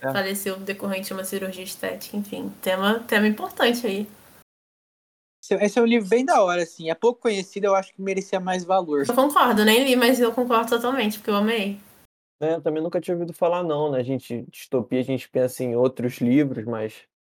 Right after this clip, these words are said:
Speaker 1: mas bem interessante esse, é, é bem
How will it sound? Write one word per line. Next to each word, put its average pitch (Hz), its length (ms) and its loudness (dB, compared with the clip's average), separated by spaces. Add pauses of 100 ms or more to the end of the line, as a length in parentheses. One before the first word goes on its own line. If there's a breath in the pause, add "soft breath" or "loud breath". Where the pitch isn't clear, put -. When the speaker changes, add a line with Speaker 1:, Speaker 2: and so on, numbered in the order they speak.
(100)
Speaker 1:
mas 120 120 0
bem 123 100 2
interessante 156 540 0
esse, 135 360 -2
é, 113 480 2 (360)
é 127 100 0
bem 123 520 0